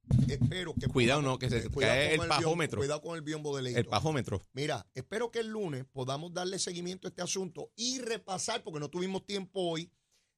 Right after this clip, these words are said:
Speaker 1: de esa primaria republicana que va tomando fuerza. Ya pasamos a Iowa.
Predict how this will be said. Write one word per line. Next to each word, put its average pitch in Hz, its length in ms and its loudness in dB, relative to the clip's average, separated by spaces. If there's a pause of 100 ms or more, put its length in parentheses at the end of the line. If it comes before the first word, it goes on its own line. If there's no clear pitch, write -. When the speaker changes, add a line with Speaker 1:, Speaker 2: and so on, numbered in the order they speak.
Speaker 1:
de 147 200 -2
esa 160 240 -2
primaria 180 380 -4
republicana 202 720 -6
que 220 100 -4
va 160 160 -2
tomando 160 400 -4
fuerza. 233 320 -6
Ya 151 160 -2
pasamos 214 420 -4
a 302 100 0
Iowa. 180 340 -4